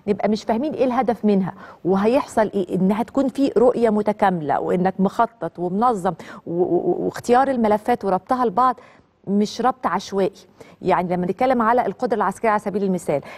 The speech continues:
آه، لما ابتدينا في التحديث والتطوير والتسليح والحاجات دي، ليه؟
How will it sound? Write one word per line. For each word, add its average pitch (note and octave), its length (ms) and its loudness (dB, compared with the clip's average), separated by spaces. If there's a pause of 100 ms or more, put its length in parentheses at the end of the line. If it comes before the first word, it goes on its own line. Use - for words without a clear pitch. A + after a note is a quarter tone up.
(240)
آه، F3+ 260 2
لما G#3 480 2
ابتدينا C4+ 580 0
في - 120 -4
التحديث A3+ 800 0
والتطوير A3 680 0
والتسليح A3 760 -2
والحاجات F#3+ 340 0
دي، G#3 120 -6 (480)
ليه؟ A3+ 320 4